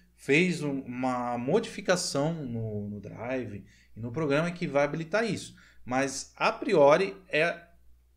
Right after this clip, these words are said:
é isso que vai acontecer. Você vai ter esse falso positivo. Então, por exemplo, na, na hora que você tiver lá no seu gerenciador de drive,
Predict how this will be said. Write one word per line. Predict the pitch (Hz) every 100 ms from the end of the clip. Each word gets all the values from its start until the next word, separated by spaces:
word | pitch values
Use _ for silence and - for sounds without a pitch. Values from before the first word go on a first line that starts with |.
| _ _ 151
é | 151
isso | 151
que | 156
vai | 156
acontecer. | 175 175 - 101
Você | 95 110 107 - _ _
vai | -
ter | 131
esse | 127 -
falso | - 135 175 -
positivo. | 147 170 175 104 90 - - - - _
Então, | 143 - 180 196
por | - 185
exemplo, | 180 135 104 127
na, | 131 143 143 139
na | 139
hora | 147 185
que | 180
você | 170 - 156
tiver | - 135 131
lá | 127
no | 123
seu | - 127 120 110 104 - _ _ _
gerenciador | 120 135 131 120 120
de | 113
drive, | 104 127 170 147 104